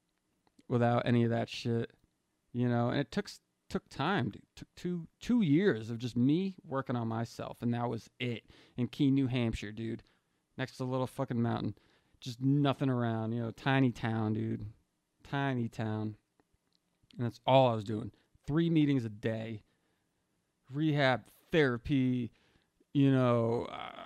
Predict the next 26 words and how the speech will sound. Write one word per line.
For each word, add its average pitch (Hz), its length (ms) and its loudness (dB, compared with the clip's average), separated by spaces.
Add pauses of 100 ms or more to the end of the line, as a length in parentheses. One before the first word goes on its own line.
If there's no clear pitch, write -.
I 127 60 -10
was 127 160 -14
talking 135 400 2
to 107 80 0
groups. 135 680 -4 (140)
I - 40 -12
was 139 100 -12
co-chair 135 640 4
of 123 180 2
the 123 240 -8 (320)
New 139 180 -2
Hampshire 135 360 -2
State - 340 -6
Conference 135 500 0
for 117 180 -6
Nest, 127 440 0 (100)
you 127 160 -8
know, 120 180 -12 (220)
uh, 117 280 -6
young 131 260 -2
people 113 460 -4
in 120 60 2
A 131 300 2
A. 123 40 -2
N 127 200 -6
A 123 140 -10